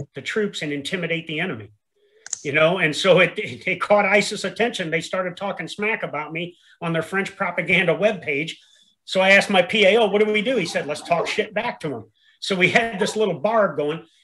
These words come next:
And I mean, I got, I got death threats. I had extra security around me at, at my house at Fort Myer and stuff. But in the end,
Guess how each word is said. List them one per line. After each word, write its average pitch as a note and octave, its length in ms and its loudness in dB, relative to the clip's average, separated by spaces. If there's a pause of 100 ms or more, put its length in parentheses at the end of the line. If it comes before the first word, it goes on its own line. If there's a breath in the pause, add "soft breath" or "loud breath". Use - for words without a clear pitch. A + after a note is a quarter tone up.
(100)
And A#3+ 100 2
I C4 60 4
mean, A#3+ 160 4
I A3+ 120 6
got, G#3 280 2 (220)
I F3+ 60 0
got E3 280 -4
death G3+ 240 0
threats. F#3+ 460 -4
I D3+ 100 -6
had D#3 180 -2
extra G3+ 300 -4
security F#3 720 -4 (300)
around E3+ 400 0
me F3 320 -2
at, D#3 320 -4
at D#3 100 -6
my D3 120 -2
house E3+ 280 -4
at D#3 140 -10
Fort E3+ 200 -8
Myer E3 260 -4
and D3+ 60 -8
stuff. D#3+ 280 -4
But G#3 100 2
in B3+ 100 0
the B3 240 0
end, F3+ 280 2